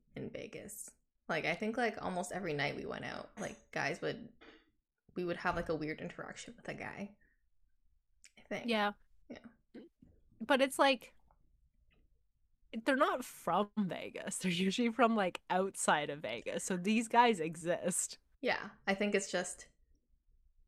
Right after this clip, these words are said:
Speaker 1: the environment is sleazy, so they're like, <laughs> "Gonna bring out all my sleaziness, <laughs> my internal
Speaker 2: Yeah, I think
Speaker 1: F-boy."
Speaker 2: Yeah, I think there's definitely, like, something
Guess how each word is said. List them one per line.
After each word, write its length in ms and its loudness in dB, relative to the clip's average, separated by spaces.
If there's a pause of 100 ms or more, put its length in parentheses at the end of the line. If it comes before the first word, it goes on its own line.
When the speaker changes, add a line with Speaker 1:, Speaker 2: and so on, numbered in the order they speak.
(360)
Speaker 1:
the 180 4
environment 640 2 (160)
is 100 -2
sleazy, 420 -2
so 160 -4
they're 200 0
like, 280 -8 (300)
<laughs> 540 -4
"Gonna 260 8
bring 320 4
out 220 2
all 160 6
my 180 6
sleaziness, 1120 6 (240)
<laughs> 260 -16
my 80 -2
internal 500 4
Speaker 2:
Yeah, 140 -2
I 60 2
think 220 0
Speaker 1:
F-boy." 240 -12 (960)
Speaker 2:
Yeah, 280 6
I 100 6
think 140 2
there's 160 8
definitely, 380 4
like, 180 2
something 400 0